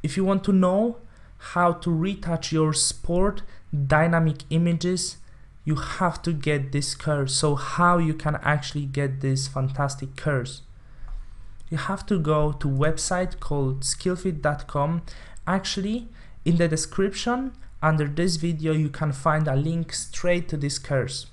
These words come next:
And Skillfit, the subs-, subscription on skillfit dot com costs nineteen dollars, but there is a catch. You can get free trial for thirty days.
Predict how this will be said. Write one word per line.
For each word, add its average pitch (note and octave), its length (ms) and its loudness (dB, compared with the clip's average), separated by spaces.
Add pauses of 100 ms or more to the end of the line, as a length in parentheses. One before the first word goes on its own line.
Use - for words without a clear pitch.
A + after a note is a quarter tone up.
(1000)
And D3+ 300 4
Skillfit, G3 840 0 (260)
the D3 180 2
subs-, - 460 2
subscription G3+ 720 0
on D3+ 240 4
skillfit E3+ 540 -2
dot C#3+ 260 0
com D3 220 0
costs D3 340 -2
nineteen D#3 460 2
dollars, C#3 460 0 (540)
but D#3+ 380 4 (800)
there F3 160 4
is G3 140 2
a F3 60 4
catch. D3+ 380 -2 (140)
You D#3+ 140 2
can D#3 240 0
get C3+ 260 0 (180)
free F#3+ 320 0
trial D3+ 420 2
for C#3 280 2
thirty C#3+ 440 0
days. C3+ 340 0